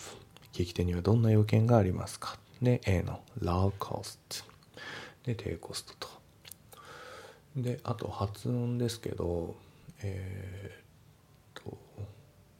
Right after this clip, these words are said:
あ、このモーデストバジェットのところがね、ローコストで、あの、書き換えられてますね。うん。まあ、やっぱね、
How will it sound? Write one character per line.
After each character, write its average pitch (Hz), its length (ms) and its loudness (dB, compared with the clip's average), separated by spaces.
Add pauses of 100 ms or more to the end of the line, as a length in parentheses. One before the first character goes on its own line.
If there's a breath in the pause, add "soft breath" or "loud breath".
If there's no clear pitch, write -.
(320)
あ、 - 80 -10
こ - 120 -6
の 80 120 -6
モ 120 220 2
ー - 20 -4
デ 131 100 4
ス - 60 -6
ト 113 100 -2
バ 117 140 6
ジ 110 100 4
ェ - 40 6
ッ - 20 -6
ト - 160 -10
の - 80 -6
と - 80 -10
こ 80 100 -2
ろ 76 60 2
が 76 100 -8
ね、 85 220 -6
ロ 95 220 2
ー 92 60 -4
コ 95 160 0
ス - 100 -6
ト - 100 -6
で、 90 300 -8
あ 92 160 -4
の、 82 200 -8
書 87 100 -2
き - 120 -10
換 82 120 -2
え 78 40 0
ら 78 100 -4
れ 85 100 -8
て - 100 -14
ま - 140 -14
す - 160 -12
ね。 - 200 -16 (1300 loud breath)
う - 20 -4
ん。 127 40 2
ま 113 140 -4
あ、 - 40 -2
や 98 60 2
っ - 40 2
ぱ 87 100 -2
ね、 90 180 -4